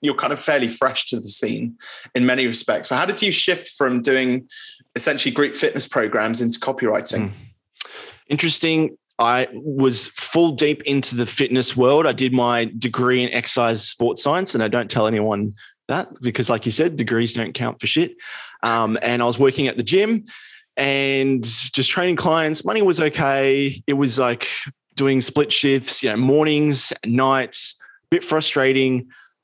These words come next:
Speaker 2: I was doing a bit of marketing side hustles on the side, on the side, like Facebook ads for local businesses or just, like,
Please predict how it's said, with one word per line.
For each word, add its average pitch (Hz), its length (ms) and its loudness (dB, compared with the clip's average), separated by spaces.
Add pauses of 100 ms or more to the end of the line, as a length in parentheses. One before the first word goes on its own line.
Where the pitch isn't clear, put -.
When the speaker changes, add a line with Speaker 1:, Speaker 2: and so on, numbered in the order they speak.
(640)
Speaker 2:
I 127 40 2
was 135 100 0
doing 165 160 2
a - 20 0
bit 147 100 2
of 147 60 2
marketing 139 420 2
side 139 260 0
hustles 135 320 -2
on 135 80 2
the 120 60 2
side, 120 380 0 (240)
on 131 100 2
the 127 80 2
side, 120 400 2
like 101 160 -2
Facebook 120 480 -2
ads 117 180 0
for - 140 -4
local 117 240 0
businesses 117 720 0
or 104 120 0
just, 110 220 -4
like, 101 240 -6